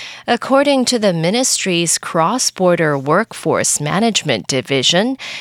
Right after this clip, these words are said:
wages will be increased from the current seventeen thousand N T per month to twenty thousand N T,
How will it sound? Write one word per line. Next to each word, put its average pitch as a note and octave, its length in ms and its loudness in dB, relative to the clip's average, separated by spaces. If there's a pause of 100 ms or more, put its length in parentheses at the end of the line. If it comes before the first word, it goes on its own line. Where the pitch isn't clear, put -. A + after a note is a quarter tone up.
(260)
wages A3 600 2
will E3 200 4
be C#3 360 -2
increased F#3 720 -2
from A#2 240 -2
the A#2 120 0
current A#3 600 0
seventeen G3+ 880 0
thousand G3+ 520 0
N F3+ 220 0
T D3 320 -2
per A#2 300 -4
month G3+ 420 2 (440)
to C4+ 220 0
twenty C#4 600 -2
thousand B2+ 440 -2
N G2+ 220 0
T, G2 380 -4